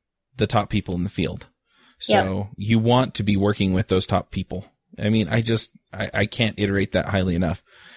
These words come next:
Speaker 1: And get in there, ask dumb questions. Uh, the dumber the question, the better, honestly, because then that's where you learn,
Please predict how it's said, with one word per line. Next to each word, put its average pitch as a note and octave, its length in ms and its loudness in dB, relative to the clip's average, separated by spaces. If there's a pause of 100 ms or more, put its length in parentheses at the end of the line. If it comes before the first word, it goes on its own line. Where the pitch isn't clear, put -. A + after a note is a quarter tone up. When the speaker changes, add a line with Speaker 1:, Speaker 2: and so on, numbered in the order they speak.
(100)
Speaker 1:
And G2 440 2
get A#2+ 160 2
in A#2+ 120 0
there, A2 320 4
ask A2 240 2
dumb A2 160 2
questions. F#2+ 640 0 (320)
Uh, G2 200 4
the G2+ 160 0
dumber B2 340 4
the A#2+ 80 2
question, A2 400 2
the G2+ 80 2
better, F#2+ 320 4
honestly, F#2 600 0
because G2+ 420 0
then A2 440 2
that's A#2 460 0
where A2 100 4
you G2+ 140 4
learn, E2 260 -2